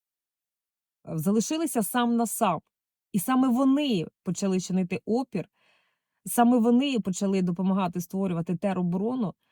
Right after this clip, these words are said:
м, на місцях. І саме, е, вони стали, е, причиною, чому Путін, е, п-, Київ за три дня, план легендарний Путіна провалився.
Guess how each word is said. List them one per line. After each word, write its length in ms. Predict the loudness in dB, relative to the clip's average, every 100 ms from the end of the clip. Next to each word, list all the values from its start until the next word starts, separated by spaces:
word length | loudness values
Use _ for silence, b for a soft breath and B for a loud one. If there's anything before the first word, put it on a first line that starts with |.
| _ _ _ -10
м, 480 | -8 -6 -10 -14 -18 _ -20 -14 -2
на 180 | 2 2
місцях. 480 | 0 -2 -10 -12 -14 _ _ _ _
І 80 | -2
саме, 520 | 2 2 4 2 -2 -6 -4
е, 480 | -2 0 -2 -4 -4
вони 520 | 0 4 4 4 0
стали, 600 | -4 -2 -2 0 -2 -4 -10 _ _ _ _ _ _ _ _ _ _ _ _ _ -16
е, 320 | -12 -10 -12 -8
причиною, 840 | 0 0 2 6 6 6 2 -2 -6
чому 380 | -2 2 2 0
Путін, 460 | -2 -2 -2 -2
е, 180 | -4 -6 -8
п-, 280 | -6 -4 -4
Київ 260 | -2 0 0
за 120 | 0
три 180 | 0 0
дня, 280 | 0 -2 -8 B B _
план 380 | 0 2 2 0 -4
легендарний 680 | 2 4 4 2 0 0 -2
Путіна 440 | -2 -2 -2 -4 -2
провалився. 880 | 0 2 4 2 2 -2 -6 -12